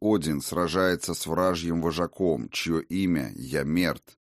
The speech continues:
ныне, присно и во веки веков ненавистно для Валькирии. Поднялись и повергнутые было повелителями духов асы. Тор поднял покрытый ржою молот и вновь идёт в бой.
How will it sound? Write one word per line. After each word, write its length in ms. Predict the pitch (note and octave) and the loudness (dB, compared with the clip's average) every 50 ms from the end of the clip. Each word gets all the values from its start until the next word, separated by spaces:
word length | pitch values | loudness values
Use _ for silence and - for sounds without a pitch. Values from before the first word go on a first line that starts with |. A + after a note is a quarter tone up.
| _ _ _ _ _ - | _ _ _ _ _ -6
ныне, 520 | D2 D2+ F2 G#2 A2 G#2+ G2+ F#2+ F2+ D#2+ | -2 0 2 4 4 4 4 4 2 2
присно 540 | C2+ - - D#2+ F#2 G2 F2+ - - D#2+ E2+ | 0 -2 -2 0 0 0 0 -2 -2 -4 -4
и 200 | D#2 - - F2 | -4 -2 -2 0
во 140 | E2 E2+ D#2+ | 2 2 2
веки 320 | D#2 F2+ F2+ D#2+ - E2+ | 2 2 0 0 0 0
веков 520 | E2 E2 D2+ - - F2 E2+ D#2 - - | 0 0 0 -2 -2 0 0 0 -2 -4
ненавистно 800 | - D2+ D#2 D#2 D#2 D#2 D2 C#2+ D#2+ E2 C#2+ - - D2 D2 C#2+ | -4 -2 0 0 0 0 -2 -2 -2 -2 -4 -4 -6 -6 -6 -6
для 160 | C2+ C#2+ D2 C#2 | -4 -4 -4 -2
Валькирии. 760 | C#2+ D2 D2+ C#2+ - - D#2+ D2+ C2 G1+ G1+ G1+ - - _ _ _ _ _ _ _ _ _ _ _ _ _ _ _ | -2 -4 -4 -6 -6 -6 -6 -4 -4 -6 -8 -10 -14 -16 _ _ _ _ _ _ _ _ _ _ _ _ _ _ _
Поднялись 560 | - D2+ C#2+ D2+ E2+ E2+ F2 G#2+ G#2 - - | -6 -4 0 0 2 2 2 2 2 0 -2
и 40 | F#2+ | -2
повергнутые 800 | D#2 - F#2 F2+ F2+ G2 G2+ F2 E2 D#2+ F#2 E2+ - F#2+ F2+ F2 | 0 0 2 2 4 4 4 2 2 2 0 0 0 2 2 2
было 320 | D#2 D2 E2+ G2 F#2+ F#2 F2 | 2 2 2 4 4 4 2
повелителями 800 | - F2+ E2 E2 E2+ E2+ G2 F#2+ - - F2+ E2 F2 E2+ F2 E2 | 2 0 0 2 2 2 2 2 0 0 0 2 2 4 2 2
духов 520 | C#2+ D2 F2+ F#2+ F2 - E2+ E2+ - - - | 2 0 -2 -2 0 0 -2 -4 -4 -4 -2
асы. 500 | - F2 E2+ E2 - - - - - - - _ _ _ _ _ _ _ _ - | 0 0 2 2 0 -2 -6 -10 -10 -14 -18 _ _ _ _ _ _ _ _ 0
Тор 240 | F#2 F#2+ F#2 - - | 2 4 4 2 0
поднял 560 | - - F#2+ F#2+ F#2 D#2+ D2 F2 F2+ E2+ D#2+ | -2 -2 0 2 2 2 2 2 2 2 2
покрытый 640 | - - D#2+ - - - F2 F2 E2+ - - E2 | 0 -2 -4 -2 -2 0 0 0 0 0 0 -2
ржою 500 | D#2 D2+ D2+ C#2+ D2+ F2+ F#2+ F2+ E2+ D#2+ D#2 | -2 -2 -2 -2 0 2 4 4 4 2 2
молот 480 | D#2+ E2 F2 F#2+ F#2 F2 E2+ D#2+ - - | 2 2 4 4 4 4 2 2 0 -2
и 80 | - F#2+ | -4 -2
вновь 440 | F2 D2+ D#2 E2 E2 E2+ D#2+ - - | -2 0 2 2 2 2 0 0 -4
идёт 300 | D2+ C#2+ D2+ E2 D2+ C#2+ | -6 -2 0 0 0 0
в 120 | C#2+ C#2+ C#2 | -4 -10 -6
бой. 400 | D2 E2 E2 D2 A1+ - - | -2 0 0 0 0 -2 -8